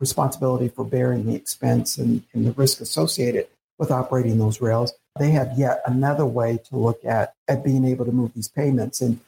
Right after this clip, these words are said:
and so what, you know, I think has really been the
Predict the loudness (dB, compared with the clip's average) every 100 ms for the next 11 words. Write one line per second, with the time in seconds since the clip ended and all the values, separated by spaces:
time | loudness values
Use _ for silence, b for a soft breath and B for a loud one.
0 | _ _ -4 0 2 2 0 -6 _ -2
1 | 0 2 0 0 -2 -2 -2 0 2 2
2 | 0 0 0 2 0 -2 -8 _ -6 0
3 | 2 0 -2